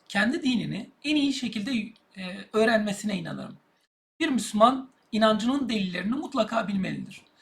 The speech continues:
Bu konuda elbette videolar seyredebiliriz. Bir takım insanlara sorular sorabiliriz. Ama bu verilen cevapların delillerini mutlaka kendimiz anlamak, kendimizin aklısına, aklına yatması,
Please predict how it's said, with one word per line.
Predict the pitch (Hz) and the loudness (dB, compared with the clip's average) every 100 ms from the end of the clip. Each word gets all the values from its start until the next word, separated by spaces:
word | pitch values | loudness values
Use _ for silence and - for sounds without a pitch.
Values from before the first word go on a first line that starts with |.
| _ _ | _ _
Bu | 339 | -2
konuda | 339 311 269 | 2 4 6
elbette | 277 311 - 247 | 6 4 0 0
videolar | 233 220 208 202 | 0 2 2 2
seyredebiliriz. | 208 190 185 185 165 160 170 - | -2 -6 -4 -6 -6 -10 -12 -10
Bir | 214 | -6
takım | 226 226 | -4 -2
insanlara | 208 220 202 202 196 | -2 -2 -2 -2 -2
sorular | 202 180 208 214 | -6 2 2 2
sorabiliriz. | 226 185 160 151 - - - - _ _ | -2 -6 -8 -10 -12 -16 -20 -20 _ _
Ama | 277 294 240 269 - _ _ _ _ _ - | 4 6 4 -2 -10 _ _ _ _ _ -2
bu | 320 339 | 0 2
verilen | 247 233 277 330 | 2 2 2 2
cevapların | 254 196 170 165 156 220 247 170 156 | 2 2 2 0 -4 -2 -4 -4 -2
delillerini | 214 277 262 294 254 262 320 | 2 2 2 2 2 2 0
mutlaka | 285 370 285 220 262 285 - | -4 -4 -4 -2 0 -2 0
kendimiz | 220 214 226 339 359 - | 0 2 2 0 -4 -4
anlamak, | 190 185 160 170 247 - - _ _ _ _ _ - | 0 0 2 2 0 -4 -20 _ _ _ _ _ 2
kendimizin | 220 226 247 262 311 359 - | 4 6 4 2 -2 -6 -2
aklısına, | 208 - 240 - - 254 | -2 0 -2 -2 -2 -2
aklına | - 208 202 226 269 | 0 0 0 2 2
yatması, | 233 214 220 208 285 294 | 2 0 -2 -2 -2 -4